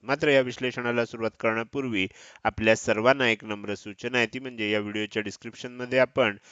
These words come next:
शेअर मार्केट मराठीच्या WhatsApp, Telegram आणि Facebook ग्रुपच्या लिंक दिलेल्या आहेत. तुम्ही ते ग्रुप जॉईन करू शकता. त्याचसोबत आपण तिथे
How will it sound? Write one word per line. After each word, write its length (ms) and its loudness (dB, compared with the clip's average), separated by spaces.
शेअर 240 2
मार्केट 420 4
मराठीच्या 680 0
WhatsApp, 800 -4
Telegram 480 2
आणि 240 -4
Facebook 380 -6
ग्रुपच्या 340 -2
लिंक 240 -2
दिलेल्या 360 0
आहेत. 100 2
तुम्ही 200 -8
ते 60 -4
ग्रुप 360 -8
जॉईन 260 2
करू 220 -8
शकता. 460 -4
त्याचसोबत 460 2
आपण 280 4
तिथे 280 4